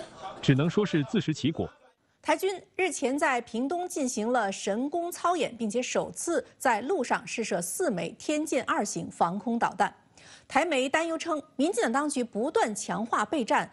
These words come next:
Speaker 2: 台海将笼罩更多阴霾。
Speaker 1: 十五号，台军在屏东九鹏基地试射四枚天剑二型防空导弹。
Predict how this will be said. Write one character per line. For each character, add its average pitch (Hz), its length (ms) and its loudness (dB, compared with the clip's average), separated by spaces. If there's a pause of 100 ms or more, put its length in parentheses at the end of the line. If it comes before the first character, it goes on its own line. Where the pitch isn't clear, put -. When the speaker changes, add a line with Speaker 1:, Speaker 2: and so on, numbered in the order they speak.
(140)
Speaker 2:
台 240 220 2
海 247 260 -4
将 214 340 2
笼 180 220 -2
罩 208 240 0 (160)
更 247 240 2
多 269 180 2
阴 190 180 0
霾。 - 160 -8 (920)
Speaker 1:
十 - 160 4
五 180 140 2
号， - 200 0 (100)
台 151 180 4
军 214 200 2
在 175 140 4
屏 143 200 0
东 214 140 2
九 107 160 0
鹏 123 160 0
基 202 140 2
地 170 220 0 (100)
试 - 180 4
射 120 260 2
四 233 180 -2
枚 110 140 0
天 151 180 0
剑 127 180 2
二 135 220 2
型 107 180 -4
防 110 200 0
空 180 140 0
导 95 140 0
弹。 98 180 2